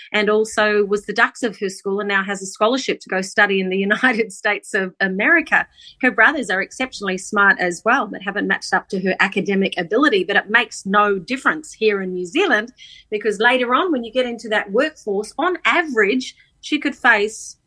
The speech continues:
a nine percent reduction in wage compared to her brothers. That does not sit well with me or her or her brothers or her father. And I think the one thing we can do, thanks to Professor Helen Roberts and those that are helping us get this message out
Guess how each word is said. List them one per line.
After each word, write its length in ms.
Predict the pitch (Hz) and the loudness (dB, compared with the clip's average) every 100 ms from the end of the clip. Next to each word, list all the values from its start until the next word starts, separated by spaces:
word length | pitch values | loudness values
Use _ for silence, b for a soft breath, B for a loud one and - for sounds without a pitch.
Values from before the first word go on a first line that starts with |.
| _ _ | _ _
a 60 | 196 | 0
nine 340 | 202 220 247 | 4 4 4
percent 520 | 247 240 - 226 208 - | 0 -6 -2 -2 -2 -2
reduction 680 | 202 196 208 - - 196 185 | -2 2 0 0 -8 -6 -4
in 240 | 190 190 | -4 0
wage 420 | 185 185 180 - | 2 2 0 -4
compared 420 | - 190 190 180 | -8 -6 -2 -2
to 120 | 180 180 | -4 -4
her 160 | 185 | -2
brothers. 420 | - 175 175 165 | 2 2 2 -6
That 220 | - 185 - | -4 -4 2
does 200 | 208 208 | 2 2
not 200 | 196 - | -8 -6
sit 180 | - | -8
well 220 | 180 180 175 | 2 2 2
with 160 | 175 | -2
me 320 | 202 269 339 330 | 2 2 2 0
or 220 | 247 240 | 0 2
her 300 | 240 208 208 B B _ | 0 2 0 B B _
or 240 | - 320 285 | 0 2 2
her 140 | 254 | -2
brothers 560 | - 185 175 180 190 - | -2 -2 -2 -4 -8 -4
or 220 | 202 202 | -2 0
her 100 | 196 | -2
father. 400 | 190 190 190 185 | -2 2 2 2
And 140 | 170 185 | -2 -4
I 40 | |
think 220 | 185 190 | -6 -4
the 80 | 202 | -2
one 300 | 202 285 311 | 2 2 4
thing 180 | 285 220 | 0 0
we 140 | 202 | -2
can 140 | 196 175 | -2 -4
do, 280 | 190 277 - B B _ | -2 -2 -6 B B _
thanks 300 | 214 202 - | -4 -4 -8
to 100 | 202 | -8
Professor 480 | - 190 202 196 190 | -6 -2 -2 0 0
Helen 280 | 190 190 | 2 2
Roberts 420 | 185 196 247 - - | 2 0 0 -2 -2
and 180 | 185 | 0
those 300 | 180 190 196 | 2 2 0
that 140 | 196 190 | 0 -4
are 40 | |
helping 360 | 190 202 202 185 | -2 -2 -4 -6
us 120 | 190 | -4
get 180 | - - | -4 -4
this 180 | 185 202 | -4 -2
message 320 | 202 190 208 | -2 -2 2
out 180 | 226 | 2